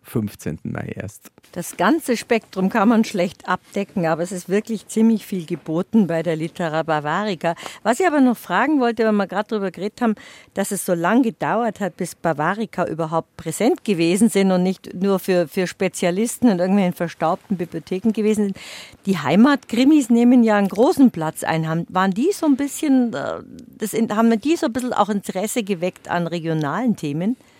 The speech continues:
Speaker 1: Bei uns oder beim Publikum?
Speaker 2: Beim Publikum.
Speaker 1: <laughs> Mit Sicherheit, mit Sicherheit. Das macht sicher ganz, ganz viel aus, äh, weil inzwischen gibt's ja bald für jedes Dorf ein
Speaker 2: So viel,
Speaker 1: Regionalkrimi.
Speaker 2: so viele Leichen gibt's in ganz Bayern
Speaker 1: Äh,
Speaker 2: nicht, wenn in Krimis
Speaker 1: eben,
Speaker 2: drin
Speaker 1: eben,
Speaker 2: sind.
Speaker 1: eben, genau. Allein wenn man, wenn man Klüpfel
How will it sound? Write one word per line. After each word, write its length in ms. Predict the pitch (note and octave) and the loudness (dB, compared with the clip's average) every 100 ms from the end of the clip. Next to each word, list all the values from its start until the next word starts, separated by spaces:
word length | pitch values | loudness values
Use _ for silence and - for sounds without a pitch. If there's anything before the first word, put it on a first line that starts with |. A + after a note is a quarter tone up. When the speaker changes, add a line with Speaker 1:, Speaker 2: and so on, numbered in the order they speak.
| _ - - - _ _ - | _ -20 -20 -20 _ _ -2
Speaker 1:
Bei 140 | A#2 | 0
uns 240 | A2+ F3+ A3 | 4 4 4
oder 160 | F3 | 2
beim 160 | D#3+ C#3 | 2 0
Publikum? 420 | C#3 A#2 G2 G2 | 0 0 0 2
Speaker 2:
Beim 140 | G#3 F#3+ | 2 2
Publikum. 560 | C4 - G3+ F#3+ D#3 G#3 - A3+ | 2 2 4 4 6 2 2 0
Speaker 1:
<laughs> 280 | - - - | 0 -8 -2
Mit 160 | C#3 - | -2 0
Sicherheit, 520 | E3 A#2+ G2+ F2 G2 | -4 -2 -2 -4 0
mit 160 | A2+ | 0
Sicherheit. 320 | - C3 A2+ C3 | 2 2 2 2
Das 100 | - | 2
macht 220 | C3+ - | 0 2
sicher 240 | D3 C3 | 2 4
ganz, 200 | A2+ D3 | 2 2
ganz 160 | C3+ - | 0 0
viel 160 | A#2 G#2 | -2 0
aus, 300 | G#2+ D#3+ - - - - - - | 0 0 -2 -16 -16 -16 -6 2
äh, 260 | A#2 A2+ G2+ | 4 4 2
weil 120 | A#2 | 2
inzwischen 380 | G#2+ - G#2+ A2 | 0 -2 -2 -2
gibt's 180 | A2 - | -2 0
ja 160 | F#2 | 0
bald 360 | F2 - E2 E2 | 0 0 -2 0
für 100 | E2+ | 0
jedes 300 | D#2 D#2+ - | 0 -2 0
Dorf 360 | F2 A#2 - - | 0 0 -2 -2
ein 360 | D#2+ E2 E2 | 0 2 2
Speaker 2:
So 120 | F2+ F3+ | 2 4
viel, 80 | F#3+ | 4
Speaker 1:
Regionalkrimi. 380 | A2+ G2 B2 F3 | 4 2 2 6
Speaker 2:
so 100 | F3+ | 6
viele 160 | E3 | 8
Leichen 360 | E3 F#3 G#3+ G3+ | 6 6 4 2
gibt's 260 | A#3+ - | 0 0
in 80 | B3 | 2
ganz 180 | F#3+ G#3 | 2 2
Bayern 340 | - F#3 G3 | 2 4 4
Speaker 1:
Äh, 40 | G3 | 4
Speaker 2:
nicht, 120 | F#3+ | 2
wenn 140 | G3 | 2
in 120 | F#3+ F#3 | 2 2
Krimis 440 | E3 F3+ G#3+ F#3 | 4 6 6 6
Speaker 1:
eben, 60 | D#3+ | 6
Speaker 2:
drin 160 | C3+ | 6
Speaker 1:
eben, 180 | - G#3 | 6 6
Speaker 2:
sind. 140 | F#3 | 6
Speaker 1:
eben, 320 | - D#3+ D#3+ D3 | 6 6 4 4
genau. 180 | C#3+ | 4
Allein 400 | C#3+ C3+ C#3 C#3+ | 4 4 4 4
wenn 120 | C#3 C3+ | 4 4
man, 200 | C3 C3 | 4 4
wenn 120 | C3+ | 4
man 240 | B2+ B2 | 4 2
Klüpfel 580 | - F3 - - D3 C3+ | 0 -2 0 2 4 4